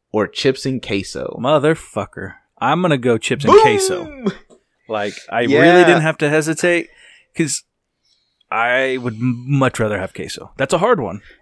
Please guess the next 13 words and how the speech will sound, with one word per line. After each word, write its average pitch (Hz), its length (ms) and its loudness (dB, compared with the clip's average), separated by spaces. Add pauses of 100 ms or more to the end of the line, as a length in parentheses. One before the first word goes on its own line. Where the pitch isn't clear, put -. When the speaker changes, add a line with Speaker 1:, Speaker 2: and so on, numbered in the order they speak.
(680)
Speaker 2:
But 120 80 2
Speaker 1:
It 147 60 4
Speaker 2:
queso 120 320 4
Speaker 1:
is. 107 80 2
Speaker 2:
it - 80 0
is. - 160 -6 (1000)
Speaker 1:
Um, 135 420 2 (460)
I - 200 -8
think 226 300 0
I'm 220 140 4
the 226 140 2
exact 214 360 0
opposite. 208 480 -4